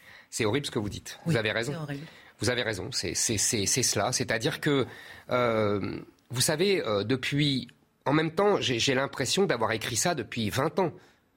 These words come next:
Speaker 1: J'ai écrit des livres depuis vingt ans, vingt-cinq ans. Vous savez, j'ai l'impression, dans ce mois de septembre, euh, comment vous dire,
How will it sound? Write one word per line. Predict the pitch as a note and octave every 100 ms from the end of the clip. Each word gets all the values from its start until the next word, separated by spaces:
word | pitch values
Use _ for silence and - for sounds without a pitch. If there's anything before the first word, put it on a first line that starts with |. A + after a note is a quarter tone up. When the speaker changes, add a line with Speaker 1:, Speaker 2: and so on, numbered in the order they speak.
| _ -
Speaker 1:
J'ai | G2 G2 G#2+
écrit | - C3 A2
des | G#2+
livres | G#2+ D#3
depuis | B2+ G#2 G2
vingt | C#3 C3+ -
ans, | D3
vingt-cinq | C3 - D3 -
ans. | D#3
Vous |
savez, | A#2 C#3
j'ai | E3 C3
l'impression, | D3+ - D#3+ - C3+ G#2+ - - -
dans | A#2+
ce | A2 C3
mois | C#3+
de | E3+
septembre, | C#3+ - C#3+ E3 E3 - - - -
euh, | G#2+ G#2+ G2 - _ _ _ _ -
comment | A#2 B2
vous | A2+
dire, | G2+ F2